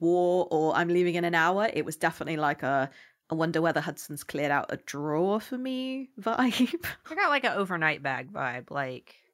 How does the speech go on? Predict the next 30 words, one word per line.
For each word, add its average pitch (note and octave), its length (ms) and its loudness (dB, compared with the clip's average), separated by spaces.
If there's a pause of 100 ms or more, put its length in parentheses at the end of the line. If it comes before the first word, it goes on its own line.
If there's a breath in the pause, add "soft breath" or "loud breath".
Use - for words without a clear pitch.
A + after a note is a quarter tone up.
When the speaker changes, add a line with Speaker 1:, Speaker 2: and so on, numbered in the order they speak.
(140)
Speaker 1:
Oh, E3+ 240 0
no, F3+ 180 0
I F#3 120 4
got F#3 200 2
a, E3 40 4
like, D#3 160 2
a D3 140 4
"I'm D#3+ 220 0
moving D#3 340 0
in E3 200 -2
with D3+ 140 -4
him." G#2+ 320 -6
'Cause - 180 -4
the G3+ 80 2
way A3+ 180 4
that G3+ 120 0
she G3+ 100 -4
did F3 180 -2
it, F#2+ 340 -2
like, D#3+ 220 0
sneaking A3+ 580 -2
around C#4 380 0
Macy, D4 720 -4
it G3 60 0
was F#3 140 -2
almost F#3+ 220 -2
like F#3+ 100 -6
she G#3 120 -8
tried F3+ 400 -8
to, - 140 -14